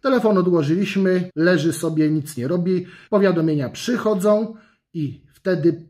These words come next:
w ciągu ośmiu godzin, czyli powiedzmy przez noc, stan naładowania akumulatora spadnie o około trzy procent. I tu znów przypominam, że warto skorzystać z rozbudowanych opcji oszczędzania energii i włączyć sobie oszczędzanie energii nocą,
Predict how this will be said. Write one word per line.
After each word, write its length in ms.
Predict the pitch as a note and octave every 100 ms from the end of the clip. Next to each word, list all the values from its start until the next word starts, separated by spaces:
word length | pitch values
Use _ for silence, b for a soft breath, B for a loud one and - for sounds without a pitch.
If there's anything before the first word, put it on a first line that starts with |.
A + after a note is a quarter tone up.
| -
w 40 |
ciągu 320 | C#3+ B2 A#2 -
ośmiu 340 | F3 D3 B2
godzin, 260 | C3 A#2+ A2+
czyli 180 | A2+
powiedzmy 400 | A#2 G#2+ G#2+ F#2
przez 280 | E2 F2+ A2+
noc, 380 | E3+ G3 F#3+ - -
stan 280 | A3 G3+
naładowania 760 | F3+ D3 C#3+ B2+ E3+ D#3+ C#3+ B2+
akumulatora 1160 | C3+ C3 A#2 G#2+ G#2+ G#3 G3 F3+ F3 E3+ - B B B B
spadnie 880 | - - D#3 D3 C#3+ D#3+ D#3 D3 - -
o 360 | B2 B2+ - _ _ _ -
około 580 | A2+ G#2 A2 A2+ - _
trzy 380 | - - - A#2+ - _
procent. 560 | C#3+ D#3 C3+ - B3 D4
I 100 | F3+
tu 140 | - D#3
znów 280 | D3 A#3 -
przypominam, 720 | - C#3 B2 E3 F#3+ F#3 F#3 B B B
że 160 | A#2+ B2
warto 320 | D3+ D#3 D#3+
skorzystać 680 | - - A#2 C#3+ - C3+ B2+
z 80 | D#3+
rozbudowanych 960 | A#3 F3 D3 C#3 D3 D#3 D3+ C#3+ - -
opcji 640 | C#3 C3+ - - C3 C3+ -
oszczędzania 640 | F3 - C3 A2+ G#2+ F2+
energii 640 | E2+ B2 F#3+ F#3 F3+ G3 E3
i 60 |
włączyć 400 | C#3 F#3+ F3+ D#3+
sobie 380 | - G#2+ C3+ D#3
oszczędzanie 600 | D3 - B2 A2 C#3 B2+
energii 380 | A2 G#2+ F#2+ F#2+
nocą, 480 | B2+ C#3 F#3+ F3+